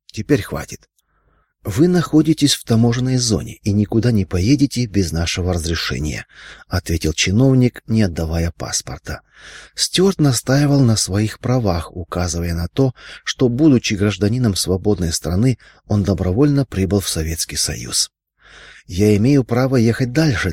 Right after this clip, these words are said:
так как не сделал ничего преступного или противозаконного". Полемика продолжалась час за часом в напряжённой атмосфере.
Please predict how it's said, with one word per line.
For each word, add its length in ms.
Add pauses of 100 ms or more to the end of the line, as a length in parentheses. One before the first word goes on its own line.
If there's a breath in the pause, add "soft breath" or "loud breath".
так 200
как 200
не 100
сделал 340
ничего 400
преступного 760
или 300
противозаконного". 1000 (960 loud breath)
Полемика 540
продолжалась 640
час 300
за 100
часом 480
в 80
напряжённой 600
атмосфере. 840